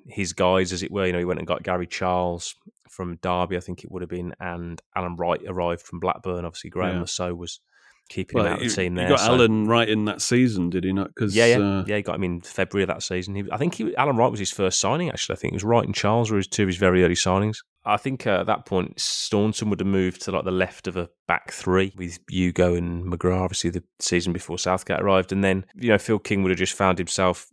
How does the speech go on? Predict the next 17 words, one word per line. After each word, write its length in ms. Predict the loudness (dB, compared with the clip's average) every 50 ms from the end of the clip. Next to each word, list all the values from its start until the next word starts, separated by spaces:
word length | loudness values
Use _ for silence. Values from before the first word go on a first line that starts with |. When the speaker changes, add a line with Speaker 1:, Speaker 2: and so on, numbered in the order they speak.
| -20 -18 -16
Speaker 1:
relatively 680 | -14 -12 -6 2 2 4 4 4 0 -2 -4 -4 -2
surplus 440 | -2 2 2 2 2 2 -2 -6 -6 -6
to 100 | -6 -6
requirements 640 | -6 -4 2 2 4 4 4 2 0 -2 -4 -4
then. 220 | -4 -4 -4 -6 -10 _ _ -4
And 140 | -2 0
then, 160 | 2 2 2 2
um, 440 | 2 2 0 -2 -4 -6 -6 -10 _ _
you 160 | -6 -2 0 2
know, 80 | 2
the 80 | 2 2
next 280 | 0 0 0 0 -2
season 320 | 0 2 2 0 0 0 0
he 140 | 0 0 -2
was 140 | -4 -4
kind 200 | -4 -4 -2 -2
of, 260 | -2 -4 -6 -12 -20